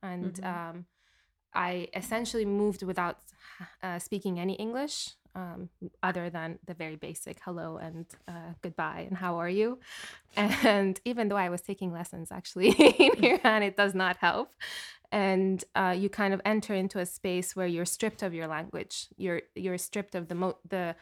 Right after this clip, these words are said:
Speaker 1: the thing that makes you, basically the one thing that, um, defines you as a human. So to communicate through language that you ha-, and you are stripped of that because you no longer can communicate with the language you were raised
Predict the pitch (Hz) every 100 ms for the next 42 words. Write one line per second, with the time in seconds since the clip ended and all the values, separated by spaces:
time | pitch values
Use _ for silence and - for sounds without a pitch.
0 | - - 185 - 240 220 196 185 190 185
1 | - 196 190 - _ - _ 247 254 240
2 | - 220 208 - - - 180 202 208 226
3 | 214 208 196 185 170 170 - _ 185 175
4 | 160 170 - 196 - 185 196 214 190 165
5 | 165 170 208 196 156 220 262 _ - -
6 | 185 - - 185 202 190 202 202 - 185
7 | 170 - - - 202 185 - - 175 175
8 | 190 214 220 - - - - - 175 180
9 | 185 180 - 185 - - 165 170 170 _
10 | 190 190 180 - 214 - 180 160 156 -
11 | 175 175 165 175 175 165 170 165 - 170
12 | 175 170 170 170 175 175 170 165 165 165
13 | 170 165 160 - 175 175 170 - -